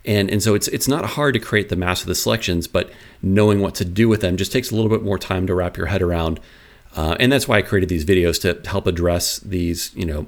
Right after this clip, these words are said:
underlying things that people don't know about luminosity mask. But, um,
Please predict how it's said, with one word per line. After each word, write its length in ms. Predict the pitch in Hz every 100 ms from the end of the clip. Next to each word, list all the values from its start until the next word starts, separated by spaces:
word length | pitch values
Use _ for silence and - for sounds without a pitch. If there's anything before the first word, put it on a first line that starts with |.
| -
underlying 420 | 104 95 90 85
things 220 | 85 92 85
that 80 |
people 160 | 92 95
don't 160 | 92 90
know 100 | 87
about 240 | 85 -
luminosity 520 | 87 85 87 87 85
mask. 340 | - - - -
But, 180 | 90 - - - - - -
um, 540 | - 78 73 73 76